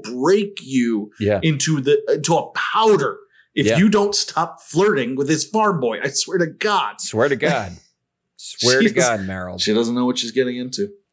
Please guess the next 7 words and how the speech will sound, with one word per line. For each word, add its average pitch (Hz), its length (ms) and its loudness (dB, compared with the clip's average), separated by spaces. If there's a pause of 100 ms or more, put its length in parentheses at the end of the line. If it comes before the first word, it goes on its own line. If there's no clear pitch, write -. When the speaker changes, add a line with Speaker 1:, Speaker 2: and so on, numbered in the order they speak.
(880)
Speaker 2:
She - 160 -8
will 104 160 0
crush - 480 -4
your 85 340 -8 (500)
taut 143 480 -2 (220)
eighty-year-old 107 640 0
ass. 82 540 -8